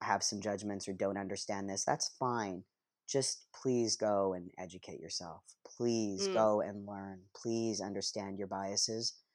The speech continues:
Speaker 1: and dig in so that you're not hurting people, you know?
Speaker 2: Yeah.
Speaker 1: So.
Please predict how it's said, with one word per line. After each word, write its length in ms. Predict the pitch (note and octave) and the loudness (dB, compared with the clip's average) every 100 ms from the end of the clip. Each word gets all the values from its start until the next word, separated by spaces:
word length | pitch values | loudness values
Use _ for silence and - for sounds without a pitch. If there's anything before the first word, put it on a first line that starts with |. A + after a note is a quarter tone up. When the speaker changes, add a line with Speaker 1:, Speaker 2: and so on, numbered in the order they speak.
| _ - | _ -10
Speaker 1:
and 200 | A2 G#2+ | -8 -6
dig 340 | G2+ F2+ F2 F#2 | -4 -4 -6 -8
in 400 | F2 F2+ G2 A2 _ _ _ _ | -8 -8 -10 -14 _ _ _ _
so 200 | - A2 | -6 -2
that 100 | G#2 | 0
you're 100 | A2 | 0
not 200 | A2 G2 | -2 -2
hurting 300 | G#2 G2 F#2+ | -4 -6 -8
people, 440 | - F#2+ - - _ _ _ _ _ _ _ - | -12 -14 -14 -14 _ _ _ _ _ _ _ -14
you 100 | G2 | -8
know? 140 | F#3 | -6
Speaker 2:
Yeah. 180 | F3+ F3 _ _ _ _ _ _ _ _ _ _ - | -6 -8 _ _ _ _ _ _ _ _ _ _ -8
Speaker 1:
So. 300 | - - | -2 -2